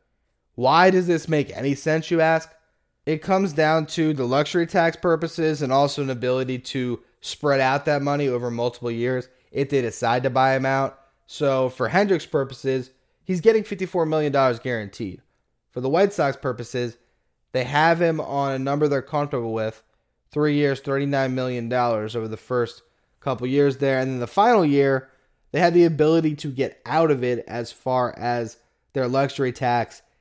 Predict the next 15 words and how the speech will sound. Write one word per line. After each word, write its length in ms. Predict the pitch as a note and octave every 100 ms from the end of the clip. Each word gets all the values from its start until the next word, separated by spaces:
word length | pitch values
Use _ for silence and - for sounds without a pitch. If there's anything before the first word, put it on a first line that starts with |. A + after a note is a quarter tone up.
| _
and 240 | - B2+ B2
their 120 | A#2
payroll 500 | - B2+ C3+ C3 B2
for 320 | - C3+ C#3+
that 300 | C3+ A#2+ -
fourth 300 | - A#2+ A2
season, 560 | - A2+ G#2 A2 G#2 G2+ _ _ _ _
but 140 | C#3+
they're 100 | D3+
gonna 180 | D3 C#3+
still 300 | - - C3 -
owe 220 | C3+ C3+
him 140 | B2
that 160 | B2 A2
money, 420 | A2 A#2+ A2+ G#2